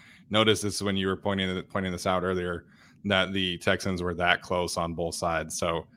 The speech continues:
uh, something's gonna give, as they say, you know, styles make fights. So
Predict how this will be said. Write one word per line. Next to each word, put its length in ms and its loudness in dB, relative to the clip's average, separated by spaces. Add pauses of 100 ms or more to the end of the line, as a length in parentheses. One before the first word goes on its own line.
(340)
uh, 460 2
something's 400 6
gonna 240 10
give, 280 10
as 200 4
they 160 4
say, 220 4
you 100 4
know, 100 0
styles 360 2
make 180 -2
fights. 340 2
So 300 -4